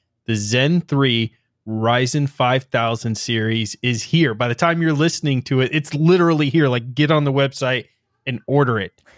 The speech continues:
before you even finish list. Well, listen, then order, 'cause you don't know which one you wanna get yet, but we're gonna tell you. If you didn't watch the presentation yet, Lisa Su discussed improvements such as cache execution, branch prediction, load store for upping the efficiency of the prior C P U lineup,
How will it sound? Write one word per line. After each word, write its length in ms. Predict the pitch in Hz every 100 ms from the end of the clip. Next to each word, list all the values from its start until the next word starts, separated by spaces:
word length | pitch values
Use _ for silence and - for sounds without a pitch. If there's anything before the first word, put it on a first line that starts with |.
| -
before 240 | - 143
you 120 | 135 131
even 160 | 127
finish 340 | - 127 110 -
list. 240 | 113 -
Well, 260 | 131 113 -
listen, 400 | 151 156 170 143
then 200 | 147 156
order, 360 | 139 135 117 107
'cause 300 | - 120 113
you 80 | 123
don't 120 | 120
know 100 | 123
which 200 | 113 -
one 140 | 117
you 100 | 113
wanna 160 | 110 104
get 220 | - 101
yet, 200 | 110 104
but 80 | 110
we're 140 | 117
gonna 140 | 113 101
tell 240 | - 117
you. 140 | 104 - _ _ _ _ -
If 120 | 131
you 60 | 143
didn't 240 | 233 247
watch 260 | 208 170 -
the 80 |
presentation 680 | 143 156 139 135 156 139 131
yet, 260 | 120 117 107 _ _
Lisa 260 | 143 156 175
Su 240 | - 160
discussed 640 | 147 139 - 147 135 - -
improvements 640 | - 120 - 165 160 151 143
such 180 | 113 -
as 100 | -
cache 440 | - 165 160 156
execution, 800 | 165 - 143 - 143 139 143 139 - _ _ _ -
branch 380 | 170 160 165 -
prediction, 720 | 151 139 139 - 147 139 135 _ _ -
load 280 | 131 170 165
store 320 | - 151 156
for 180 | - -
upping 280 | 127 143 131
the 80 | 120
efficiency 640 | - 160 - 165 - 151
of 120 | 139
the 60 | -
prior 360 | - 143 147
C 180 | 143 147
P 140 | 139 139
U 120 | 135
lineup, 480 | 127 143 147 143